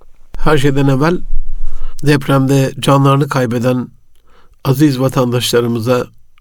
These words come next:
Rabbimizden rahmet diliyorum. Yaralanan depremzedelerimize acil şifalar diliyorum. Yaralanmanın, maddi yaralanmanın ötesinde, depremin altında sesini duymasına rağmen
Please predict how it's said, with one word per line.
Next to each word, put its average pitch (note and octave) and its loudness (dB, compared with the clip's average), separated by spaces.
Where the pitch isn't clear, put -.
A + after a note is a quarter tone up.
Rabbimizden B2+ -2
rahmet C3 -2
diliyorum. A2+ -2
Yaralanan C#3+ 0
depremzedelerimize B2+ 0
acil C3 2
şifalar C3 -2
diliyorum. A#2 -2
Yaralanmanın, E3+ 0
maddi C#3+ 0
yaralanmanın D3+ -2
ötesinde, C3+ -2
depremin C#3 0
altında C3 -2
sesini D3+ -2
duymasına D#3 0
rağmen C3 -2